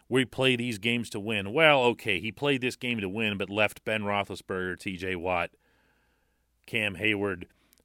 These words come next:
Chris Boswell, and other guys back home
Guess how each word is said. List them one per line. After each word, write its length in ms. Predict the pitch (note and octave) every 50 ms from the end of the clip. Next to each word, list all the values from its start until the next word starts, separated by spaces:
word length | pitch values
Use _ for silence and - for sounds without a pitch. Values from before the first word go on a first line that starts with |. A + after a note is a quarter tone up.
| _
Chris 240 | - - A2 G#2+ -
Boswell, 760 | - F2+ G2+ G2+ G2+ G2+ G2+ E2+ F2+ G2 G2 G2 G2 F#2 - _ _ _ _ _ _ _ _ _ _ _ _ _ _ _ _ _ _ _ _ _ _ _ _ _ _ -
and 140 | A#2 A2+
other 220 | A#2+ B2+ B2 A2+ A2
guys 320 | F#2+ G#2+ G#2 F#2+ F#2+ F2
back 320 | - - A2+ G#2+ G2+ - -
home 300 | B2+ A#2 G2+ D#2 C#2+